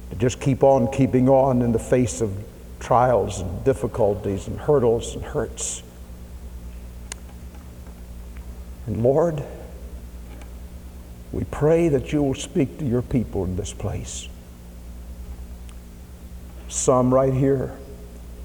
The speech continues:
who need the healing balm of Gilead,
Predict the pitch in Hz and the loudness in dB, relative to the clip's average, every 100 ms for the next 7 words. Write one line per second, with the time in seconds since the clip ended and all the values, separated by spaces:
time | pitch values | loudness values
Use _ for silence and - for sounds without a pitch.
0 | - - - 117 110 131 117 117 135 131 | -12 -12 -4 2 6 6 6 6 6 8
1 | 127 120 123 123 127 120 113 110 120 110 | 6 6 8 8 6 4 2 2 4 4
2 | 101 101 | 4 0